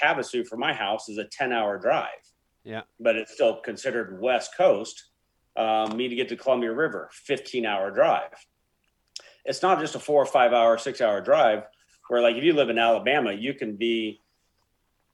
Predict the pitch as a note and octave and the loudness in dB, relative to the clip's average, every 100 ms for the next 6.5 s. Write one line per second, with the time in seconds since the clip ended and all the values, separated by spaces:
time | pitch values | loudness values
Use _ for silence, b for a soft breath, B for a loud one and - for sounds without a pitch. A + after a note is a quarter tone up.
0 | - - - C#3+ D3 A#2+ B2 A#2 - _ | -20 -20 -8 -6 -4 -2 -2 -2 -6 _
1 | - A#2+ A2 G#2+ G#2 F#2+ - - - F3 | -10 -8 -6 -6 -8 -12 -12 -10 -2 -2
2 | - A#2 A2 G#2 C3+ A2 - - - - | 0 -4 -4 0 0 0 -6 -16 -16 -8
3 | A#2 A2 A2 A2 A2+ C3+ A2 F2+ F2 A2+ | -4 -4 -6 -8 -10 -8 -6 -6 -2 -2
4 | - A#2+ A#2+ G#2 _ _ _ _ B2+ C#3 | 0 -2 -4 -4 _ _ _ _ -4 -2
5 | C#3 A#2+ A#2 A2 A2 G2 F2+ D#2+ - F2+ | 2 2 2 2 -2 -4 -10 -10 -12 -14
6 | A#2 A#2 B2 A2 G2+ | -8 -2 0 0 0